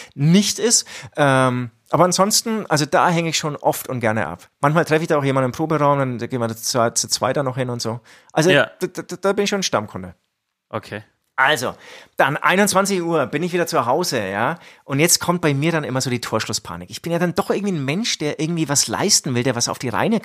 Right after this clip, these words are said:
Speaker 1: äh, Reihe kriegen will. Dann stelle ich fest, scheiße, es ist einundzwanzig Uhr. Jetzt muss irgendwie noch was gehen. Und dann kommt bei mir echt so eine manische Phase. Und ohne Scheiß, gestern wieder ganz extrem.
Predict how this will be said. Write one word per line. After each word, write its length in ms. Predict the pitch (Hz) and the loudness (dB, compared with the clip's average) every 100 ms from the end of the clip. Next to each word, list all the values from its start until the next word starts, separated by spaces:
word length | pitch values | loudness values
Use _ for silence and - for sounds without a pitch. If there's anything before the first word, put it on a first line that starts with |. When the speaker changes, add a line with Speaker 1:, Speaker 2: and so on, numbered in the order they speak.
| - | -6
Speaker 1:
äh, 300 | 120 127 113 | -2 0 2
Reihe 260 | 123 196 185 | 2 0 -2
kriegen 300 | 120 120 123 | -2 -2 -2
will. 180 | 185 226 - - - | -2 -4 -14 -18 -12
Dann 100 | 117 | -4
stelle 200 | - 143 | -2 0
ich 80 | 143 | -2
fest, 260 | 165 156 | 0 2
scheiße, 380 | - - - - | 4 2 2 0
es 140 | 127 - | 2 0
ist 160 | 135 | -2
einundzwanzig 760 | 127 175 175 - 147 147 135 - | -4 -2 0 0 0 -2 -4 -4
Uhr. 240 | 151 113 - - | -2 -2 -4 -14
Jetzt 180 | - - | -4 -2
muss 300 | 143 147 - _ 240 330 | -2 -4 -6 _ -8 -6
irgendwie 340 | 262 240 196 | -2 0 0
noch 200 | 185 147 | 0 -2
was 200 | 151 - | -2 -2
gehen. 280 | 147 151 113 - - | -2 -6 -8 -16 -16
Und 120 | 120 | -6
dann 80 | 135 | -6
kommt 220 | - 175 | -4 -4
bei 100 | 143 | -2
mir 180 | 143 156 | 0 -2
echt 140 | 156 | -4
so 80 | - | -4
eine 140 | 175 139 | -2 0
manische 420 | 113 113 165 143 | -2 -2 -4 -6
Phase. 380 | - 110 123 107 - | -6 -6 -6 -8 -16
Und 100 | - | -14
ohne 200 | 127 175 | -6 -4
Scheiß, 240 | 170 131 - | -2 -2 -2
gestern 340 | 156 - 139 | -4 -2 -4
wieder 140 | 110 104 | -6 -8
ganz 360 | - - 185 | -6 -2 -2
extrem. 460 | 185 - - 113 | 0 -4 -4 -8